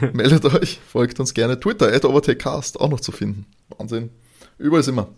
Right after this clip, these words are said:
Überall sind wir. So. Okay, und das letzte Auto haben wir mit Alpha Tauri. Natürlich die, der Schwesterstall von Red Bull, aus dem Hause Red Bull,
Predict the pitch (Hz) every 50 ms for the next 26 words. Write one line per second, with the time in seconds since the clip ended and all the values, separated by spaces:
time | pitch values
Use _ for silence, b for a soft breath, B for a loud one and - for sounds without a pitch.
0 | _ B B B B B B B B B B B B B B B - 123 113 110
1 | 110 104 - 110 104 104 104 - _ _ b b b b b b b b b b
2 | b b b b b b b _ _ - - - - 131 107 95 - B B B
3 | B B B B B _ _ _ _ _ _ _ - - 127 - - - - 190
4 | 165 123 147 170 180 175 - - 190 151 - - - - 147 123 127 147 165 -
5 | 196 196 226 247 202 B B B B B B B B B B _ _ _ _ _
6 | _ _ _ _ _ _ _ _ _ _ _ _ _ _ _ _ - 120 135 147
7 | 151 160 151 151 156 151 - - - 110 131 147 - - 139 - - - - -
8 | 180 139 117 120 - 311 - b b b b b b b _ _ _ _ _ _
9 | _ _ _ _ _ _ _ _ _ - 98 95 - 113 113 - - - 101 98
10 | 95 90 87 - _ _ _ _ _ _ _ 101 98 - - 101 113 - - -
11 | - - - - - 90 92 113 123 120 123 - 110 117 127 139 120 117 113 110
12 | - - - - 135 139 151 160 147 107 - - 113 117 117 123 127 131 107 120
13 | 120 120 - - 135 135 151 160 170 175